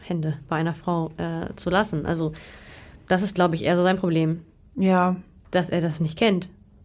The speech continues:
Speaker 2: Ja, ich glaub auch. Das Problem von Pam ist einfach, dass sie auch generell
Speaker 1: Falsch ist.
Speaker 2: eine Schlange ist.
Speaker 1: Mhm.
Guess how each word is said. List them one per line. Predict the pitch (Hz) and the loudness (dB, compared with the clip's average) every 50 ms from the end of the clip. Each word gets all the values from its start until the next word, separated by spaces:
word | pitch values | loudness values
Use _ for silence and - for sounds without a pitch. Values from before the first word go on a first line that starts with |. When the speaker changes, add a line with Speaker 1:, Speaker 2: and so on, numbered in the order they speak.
| - - - | -16 -6 -2
Speaker 2:
Ja, | 202 208 202 190 | 0 2 2 2
ich | 196 - | 0 -2
glaub | - - 170 160 - | 0 0 0 0 2
auch. | 90 113 143 170 165 - - - | 2 4 4 2 0 -2 -4 -4
Das | 180 170 | -4 -4
Problem | - - 190 170 190 190 202 185 | -2 -2 2 4 6 4 6 6
von | 196 180 170 | 4 2 4
Pam | - 196 190 | 4 4 4
ist | 196 196 - | 4 4 2
einfach, | 110 160 175 175 165 | 0 0 0 -2 -2
dass | - 165 165 - | -2 -2 0 2
sie | - 120 - - | 0 0 0 -2
auch | 143 - - - _ | -4 -6 -6 -4 _
generell | - 165 160 160 160 170 170 180 185 190 185 - - - - - | 2 4 4 4 4 6 6 6 6 6 4 -2 -12 -20 -16 -10
Speaker 1:
Falsch | - - 185 185 185 | -4 -2 -2 -2 0
ist. | - 196 196 - | -2 -2 0 2
Speaker 2:
eine | 175 170 | 2 2
Schlange | - - 175 185 190 196 196 160 151 | 4 4 6 6 8 6 6 6 4
ist. | 208 220 - - | 4 4 2 0
Speaker 1:
Mhm. | 175 170 165 170 175 190 196 | 0 -2 -2 -2 -4 -6 -10